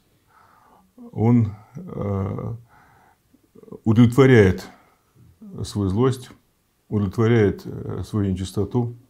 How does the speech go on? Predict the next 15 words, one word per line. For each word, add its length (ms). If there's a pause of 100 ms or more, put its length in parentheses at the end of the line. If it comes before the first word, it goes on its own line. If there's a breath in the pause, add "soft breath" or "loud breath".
(280)
Это 180
касается, 640 (640 loud breath)
э, 1300 (180)
духовной 500
жизни 240
человека. 640 (160)
Духовная 480
жизнь 340 (300 loud breath)
человека — 480
это 140
всегда 340
война. 600 (1040 soft breath)
Война 640
с 60
духами 580